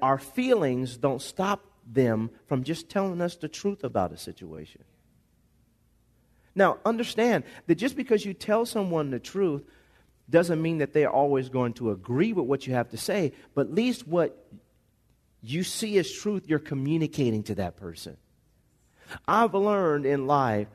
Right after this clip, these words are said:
that if you, if you just tell a person the truth,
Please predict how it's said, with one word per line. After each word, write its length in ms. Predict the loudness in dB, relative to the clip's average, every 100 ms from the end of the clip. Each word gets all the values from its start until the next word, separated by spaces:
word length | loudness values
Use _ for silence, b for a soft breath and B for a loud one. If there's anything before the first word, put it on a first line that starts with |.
| b b b 2
that 160 | 4
if 240 | 4 0 -2
you, 260 | -2 -2 -10 _ _ _ -2
if 240 | -2 0
you 100 | -4
just 580 | -2 0 2 2 -2 -8 _ _ _ _ _ _ _ _ _ -2
tell 300 | 2 4 2
a 60 |
person 460 | 0 -2 -2 -2 -4
the 100 | -4
truth, 420 | -4 -2 -2